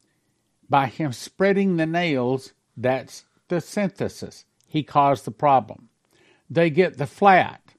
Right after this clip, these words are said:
They bring in the flat tire, and that puts money in his account. Now, that's a simple way to explain it. But here's what they're really doing today. First, they cause the problem.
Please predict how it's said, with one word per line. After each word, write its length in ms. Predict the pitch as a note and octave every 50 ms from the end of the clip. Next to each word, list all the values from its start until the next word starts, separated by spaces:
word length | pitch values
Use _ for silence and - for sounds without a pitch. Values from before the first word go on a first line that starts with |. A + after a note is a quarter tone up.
| _ _ _ _ _ -
They 260 | A#2+ G#2+ C3 C#3+ C#3
bring 320 | A#2+ B2+ D#3 E3 E3+ F3 E3+
in 240 | E3+ E3+ E3 D#3
the 100 | D3 C#3+
flat 340 | - - D#3+ D3 C#3 A#2+ -
tire, 540 | - - F#3 F3 D3+ B2+ A#2 A#2+ B2+ C#3 C#3+ - _ _ _ _ _ _
and 180 | - A#2+ B2 B2+
that 200 | D#3+ D#3+ D3 C#3
puts 280 | - E3 D3+ - - D3+
money 340 | C#3 C#3+ C#3+ C#3+ D3 C#3+ C3+
in 120 | C3 B2
his 260 | A2 C3+ B2+ A2+ A2+
account. 320 | G#2+ - - C#3+ A#2 G#2 A2
Now, 80 | B2
that's 280 | A#2+ C#3 C#3+ C#3+ - -
a 80 | C3+
simple 480 | A2 - - - G3+ G3 D3+ - D3+ C3+
way 200 | A#2 B2+ A#2+ A2+
to 120 | - - A#2
explain 440 | G2 - - _ C#3 C3 B2 G2+ D2
it. 120 | - _ _ _ _ _ _ _ _ _ _ _ _ _ _ _ -
But 160 | D3+ E3+ C3+
here's 260 | B2 G#3 A3 A3 -
what 160 | G3 G3 D3+
they're 120 | - E3+ D#3
really 300 | D3+ F3 F3 D#3+ D#3 D3
doing 260 | C3+ C#3 C3+ C3 B2
today. 420 | - - B2+ B2 A2 G2+ - - _ _ _ _ _ _ _ _ _ _ _ _
First, 440 | _ - G3+ G3+ G#3 G3 - - - - -
they 180 | - - E3 C#3+
cause 320 | - - D3 C#3+ C#3 -
the 80 | D3 A#2+
problem. 400 | - D3 B2+ A2 F#2 D2+ C#2